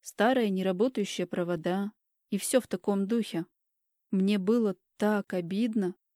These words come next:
как будто я открывала коробку с подарком, а она оказалась пустой. «Но ведь что-то от него осталось?» «Много всего», Зоя кивает, подходя к кассе. «Он был хорошим мастером по дереву.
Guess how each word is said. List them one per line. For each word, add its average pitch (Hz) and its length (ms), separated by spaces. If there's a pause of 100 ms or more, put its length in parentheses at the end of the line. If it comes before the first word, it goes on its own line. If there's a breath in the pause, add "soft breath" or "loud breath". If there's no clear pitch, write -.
(200)
как 190 180
будто 247 240
я 202 160
открывала 208 560
коробку 208 460
с - 80
подарком, 196 640 (320)
а 175 220
она 220 260
оказалась 190 560
пустой. 175 600 (1300)
«Но 220 180
ведь 226 180
что-то 277 420
от 190 160
него 214 240
осталось?» 202 760 (680)
«Много 190 460
всего», 226 480 (360)
Зоя 170 340
кивает, 202 720
подходя 180 520 (140)
к - 140
кассе. - 520 (880)
«Он 226 300
был 214 200
хорошим 233 600
мастером 208 540
по 233 120
дереву. 190 560